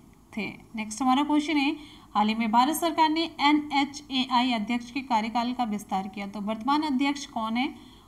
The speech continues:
ऑप्शन यहाँ पर सही हो जाता है बी, सुखबीर सिंह संधू हैं। नेक्स्ट हमारा क्वेश्चन है, हाल ही में,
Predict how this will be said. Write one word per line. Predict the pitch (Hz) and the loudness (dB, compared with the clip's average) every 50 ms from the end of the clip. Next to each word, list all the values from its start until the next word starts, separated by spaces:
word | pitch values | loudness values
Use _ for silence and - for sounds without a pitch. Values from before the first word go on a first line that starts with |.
| - - - | -14 -6 -4
ऑप्शन | - 214 214 - 226 214 | -4 -4 -4 -4 -4 -2
यहाँ | 214 247 269 | 0 0 0
पर | 262 302 | 0 0
सही | 302 302 302 277 | 0 0 2 2
हो | 294 294 | 2 2
जाता | 294 285 294 285 | 2 0 0 0
है | 277 262 | 0 0
बी, | 320 339 302 269 294 | 0 2 2 0 0
सुखबीर | 294 - 247 220 226 233 240 240 240 240 | -2 -4 -6 -8 -4 -2 0 0 0 0
सिंह | 240 - 226 220 262 302 - - - - - | -4 -6 -8 -8 -8 -10 -12 -14 -20 -18 -16
संधू | - - - 208 202 202 196 208 196 202 | -14 -10 -6 -6 -4 -4 -4 -6 -6 -8
हैं। | - - - - - - - - - - - - - - - - - 233 | -8 -10 -12 -16 -18 -20 -20 -20 -20 -20 -20 -20 -20 -20 -20 -12 -6 -4
नेक्स्ट | 226 240 269 - - | -2 -2 -2 -2 -4
हमारा | 339 330 330 339 349 | -2 -2 -2 -2 -4
क्वेश्चन | 349 359 349 339 381 | -6 -8 -8 -10 -10
है, | 370 370 349 | -10 -8 -8
हाल | 277 240 226 | -8 -10 -10
ही | 226 | -12
में, | 226 240 247 | -16 -18 -20